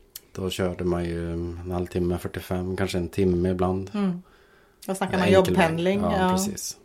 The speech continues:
Speaker 2: Då är det
Speaker 1: Så
Speaker 2: ju en drygt timme enkel väg. Så att vi,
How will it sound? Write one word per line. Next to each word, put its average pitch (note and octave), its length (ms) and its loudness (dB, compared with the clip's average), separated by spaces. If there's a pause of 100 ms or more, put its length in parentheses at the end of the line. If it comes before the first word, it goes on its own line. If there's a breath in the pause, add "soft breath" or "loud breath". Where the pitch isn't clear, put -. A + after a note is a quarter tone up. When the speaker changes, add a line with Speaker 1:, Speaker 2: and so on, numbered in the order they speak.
Speaker 2:
Då G3 160 -2
är F#3+ 160 2
det F#3+ 60 0
Speaker 1:
Så F#3+ 60 2
Speaker 2:
ju F3+ 300 0
en F3+ 160 -4
drygt - 480 -2
timme F#3+ 560 0 (220)
enkel F3 320 -2
väg. F3 200 -4 (1080 loud breath)
Så A3 60 4
att G#3 140 0
vi, A3 320 6